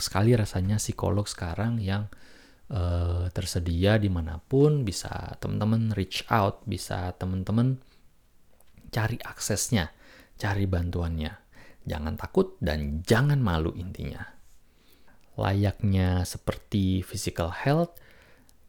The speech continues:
teman-teman juga harus paham bahwa yang namanya sakit ke dokter, sakit fisik kita bisa ke dokter. Nah, kalau sakit hati,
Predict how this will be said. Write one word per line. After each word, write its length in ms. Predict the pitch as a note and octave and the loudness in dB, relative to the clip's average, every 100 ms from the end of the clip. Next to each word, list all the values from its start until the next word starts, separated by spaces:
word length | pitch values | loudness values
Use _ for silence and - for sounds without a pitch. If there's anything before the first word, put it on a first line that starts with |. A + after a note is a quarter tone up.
| - | -10
teman-teman 320 | - G2+ G#2+ C3 | -4 0 2 4
juga 240 | A2 F#2 | 4 4
harus 80 | - | 2
paham 480 | G2+ G2+ G#2+ F2+ E2 - - _ - - - - - | 0 2 2 2 -2 -12 -20 _ -20 -20 -20 -20 -12
bahwa 880 | - - - A#2 A#2+ A#2+ A#2+ B2 A2 - - _ - - | -10 -8 -2 2 2 2 2 0 -4 -12 -20 _ -20 -8
yang 260 | A2 F#2 F#2 | -2 0 0
namanya 1080 | F2+ F2+ F2 F2 F2 F2 E2+ E2+ E2+ E2+ E2 | -2 -2 -2 -2 0 0 0 0 -2 -2 -6
sakit 480 | - F2+ - - F3 | -4 -6 -6 -6 -4
ke 80 | - | -2
dokter, 400 | - - - E3 - - - - - - - - - | -2 -6 -2 -2 -2 -12 -20 -20 -20 -20 -20 -20 -12
sakit 260 | - - | -10 -8
fisik 640 | G2 - G2+ - C3 - - | -2 0 4 4 2 -2 -6
kita 160 | - | -4
bisa 180 | F#2+ - | -4 -6
ke 140 | - | -8
dokter. 340 | F#2 - - C#3+ | -12 -6 -2 0
Nah, 300 | A2 F2 - - - - - - | 0 -4 -6 -18 -20 -20 -20 -16
kalau 220 | - - | -12 -10
sakit 340 | - - - - | -8 -8 -8 -6
hati, 460 | - G2 - F#3 | -2 -2 0 0